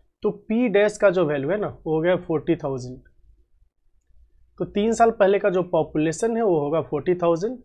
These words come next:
और उम्मीद है आपको ये बातें समझ में आ गई होगी। अगर फिर भी कोई समस्या है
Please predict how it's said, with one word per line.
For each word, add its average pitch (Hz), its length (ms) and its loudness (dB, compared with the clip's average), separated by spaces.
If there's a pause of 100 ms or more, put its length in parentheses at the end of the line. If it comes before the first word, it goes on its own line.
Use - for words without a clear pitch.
(340)
और 226 120 4
उम्मीद 240 440 2
है 247 80 4
आपको 190 280 4
ये 185 80 2
बातें 147 320 0
समझ 147 360 -4
में 220 180 -2 (260)
आ 143 100 -2
गई 139 180 -2
होगी। 127 240 -8 (120)
अगर 156 160 0
फिर 139 200 -4
भी 160 120 0
कोई 202 160 0
समस्या 202 440 -4
है 247 100 -6